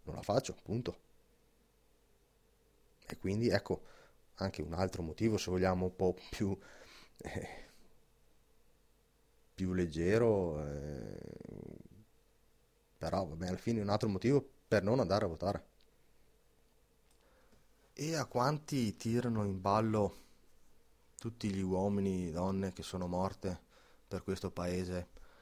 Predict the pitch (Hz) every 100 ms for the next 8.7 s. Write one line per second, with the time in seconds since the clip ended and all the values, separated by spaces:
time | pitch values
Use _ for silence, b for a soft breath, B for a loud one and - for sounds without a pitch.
0 | B B - 95 - 101 101 92 90 -
1 | 98 95 - 90 92 80 95 95 95 95
2 | 90 90 165 82 85 98 101 95 95 98
3 | 95 90 90 95 101 101 104 101 90 87
4 | 85 87 90 95 - - 98 98 85 104
5 | 202 196 185 190 101 104 - _ _ _
6 | - - _ - - 98 98 - _ _
7 | - - 98 92 92 90 92 90 87 101
8 | 90 92 - 92 87 80 85